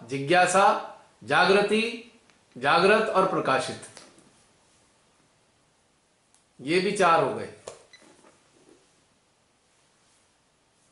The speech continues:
<laughs>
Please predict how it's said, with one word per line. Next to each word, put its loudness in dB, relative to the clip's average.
<laughs> -8